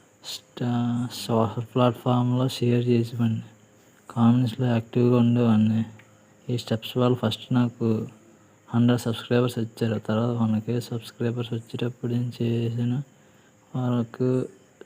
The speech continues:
మార్చుకొని మంచి థంబ్‌నెయిల్స్, మంచి టాపిక్స్ మీద అమ్మ డివోషనల్ కంటెంట్ చేశాను. అప్పుడు పర్ఫెక్ట్‌గా సెట్ అయింది. మన ఛానల్ ఫాస్ట్‌గా వన్ కే సబ్స్క్రైబర్స్ వచ్చారు. దాని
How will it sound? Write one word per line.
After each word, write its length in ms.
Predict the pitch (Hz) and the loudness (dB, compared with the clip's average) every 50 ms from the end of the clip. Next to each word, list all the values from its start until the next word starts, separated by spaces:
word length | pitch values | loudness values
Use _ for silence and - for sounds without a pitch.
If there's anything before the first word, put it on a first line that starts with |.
| _ - _ _ _ _ _ - - - - - - _ _ _ - | _ -20 _ _ _ _ _ -20 -20 -20 -20 -20 -20 _ _ _ -4
మార్చుకొని 640 | 123 120 120 113 117 - - 139 127 123 127 123 120 107 110 143 143 - - - | -2 -2 -2 -2 -4 -8 -6 -4 -2 -2 0 -2 -2 -4 -8 -10 -14 -18 -8 -2
మంచి 300 | 120 117 117 117 117 - | 0 2 2 0 0 0
థంబ్‌నెయిల్స్, 680 | - 117 113 113 117 123 127 131 135 135 127 - 135 131 | 2 2 4 4 4 6 6 4 4 2 2 2 2 2
మంచి 280 | 127 123 120 120 - - | 4 4 2 2 0 -2
టాపిక్స్ 560 | - 123 120 117 117 120 127 127 123 - - - | 0 2 2 2 2 2 0 -2 -2 -2 -6 -6
మీద 260 | 135 131 127 123 123 135 | -2 -2 0 0 0 2
అమ్మ 300 | 117 113 113 113 113 117 - - _ _ _ _ - _ _ _ - | 2 2 4 4 4 2 0 -6 _ _ _ _ -20 _ _ _ -2
డివోషనల్ 500 | 120 117 117 117 120 120 123 123 127 120 | 0 0 2 2 0 0 0 0 2 2
కంటెంట్ 400 | 123 123 123 120 123 123 120 - | 2 2 2 2 0 0 0 2
చేశాను. 480 | 110 113 113 113 - 120 117 110 107 110 117 113 - - - - _ _ _ _ _ _ _ _ - | 2 2 2 2 4 4 4 4 4 4 0 -4 -10 -14 -20 -20 _ _ _ _ _ _ _ _ -8
అప్పుడు 340 | - 120 117 - 123 120 120 113 117 | -6 -6 -2 0 2 2 2 2 0
పర్ఫెక్ట్‌గా 720 | - 113 107 113 110 - 123 123 120 - 123 123 127 127 127 127 | 0 -2 -2 -2 -2 -2 -4 -4 -4 -4 -4 0 0 2 2 0
సెట్ 320 | 123 - 117 110 - - 120 | -2 -2 -4 -6 -4 0 2
అయింది. 320 | 117 117 113 113 110 107 | 4 4 4 4 2 2
మన 200 | 110 110 107 113 113 - | 2 2 2 0 -2 -2
ఛానల్ 440 | - 117 113 113 117 117 120 123 123 117 117 110 107 113 | -2 0 2 2 4 4 2 2 2 2 2 2 0 -2
ఫాస్ట్‌గా 520 | - - 110 110 110 110 - - 117 120 120 | -4 -6 -4 -4 -4 -4 -4 -4 -2 0 2
వన్ 200 | 120 113 110 110 | 2 2 2 2
కే 140 | - 120 113 | 2 0 0
సబ్స్క్రైబర్స్ 680 | - - 117 110 - - 123 117 110 113 120 - - | 0 -2 -4 -6 -6 -8 -6 -6 -4 -4 -6 -6 -6
వచ్చారు. 420 | 110 101 - - - 107 107 120 - - _ _ _ _ _ _ _ _ _ _ _ _ - - - - - _ _ _ - | -8 -10 -8 -6 -6 -6 -6 -6 -10 -18 _ _ _ _ _ _ _ _ _ _ _ _ -20 -20 -20 -20 -20 _ _ _ -4
దాని 300 | - 123 120 120 120 | -2 0 2 2 2